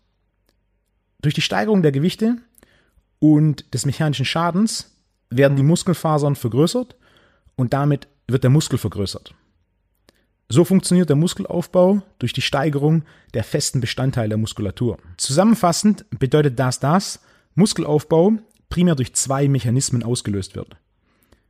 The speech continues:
Zum einen dadurch, dass wir durch viele Sätze und Wiederholungen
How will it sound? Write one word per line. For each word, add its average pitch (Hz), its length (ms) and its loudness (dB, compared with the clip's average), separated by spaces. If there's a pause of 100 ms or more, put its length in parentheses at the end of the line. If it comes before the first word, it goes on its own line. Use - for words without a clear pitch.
(240)
Zum 135 160 -2
einen 180 200 4
dadurch, 185 440 2 (520)
dass 139 300 -4
wir 160 120 4
durch 127 200 -2
viele 170 220 2
Sätze 143 300 -2
und 127 100 0
Wiederholungen 165 540 2